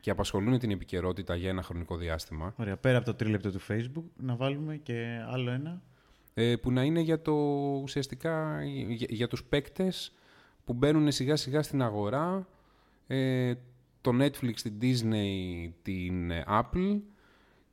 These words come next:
Speaker 1: και πλέον και την A T and T. Η
Speaker 2: Α.
Speaker 1: Hulu υπάρχει ήδη,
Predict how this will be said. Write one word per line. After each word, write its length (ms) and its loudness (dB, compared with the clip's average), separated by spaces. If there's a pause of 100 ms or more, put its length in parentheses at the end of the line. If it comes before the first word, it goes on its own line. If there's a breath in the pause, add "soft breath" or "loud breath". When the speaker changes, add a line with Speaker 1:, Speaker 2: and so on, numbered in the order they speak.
Speaker 1:
και 220 2
πλέον 680 4
και 240 2
την 300 0
A 160 4
T 60 -6
and 280 2
T. 200 0 (640)
Η 80 -2
Speaker 2:
Α. 160 4
Speaker 1:
Hulu 180 6
υπάρχει 560 2
ήδη, 460 0